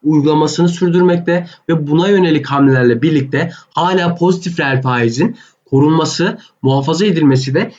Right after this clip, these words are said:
yatırım enstrümanlarını, sermaye piyasası araçlarını ve para piyasası araçlarını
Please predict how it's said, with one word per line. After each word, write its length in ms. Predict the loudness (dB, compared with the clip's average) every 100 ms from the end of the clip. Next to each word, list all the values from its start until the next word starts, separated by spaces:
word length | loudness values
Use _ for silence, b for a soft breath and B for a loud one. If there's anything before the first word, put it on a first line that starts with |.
| _
yatırım 360 | -2 0 0 2
enstrümanlarını, 640 | 0 0 0 2 2 2
sermaye 400 | 0 -2 0 0
piyasası 260 | 0 0 -2
araçlarını 360 | -2 0 0
ve 120 | -2
para 260 | -2 -4 -2
piyasası 380 | -2 -2 -2 -2
araçlarını 600 | -2 -2 0 0 0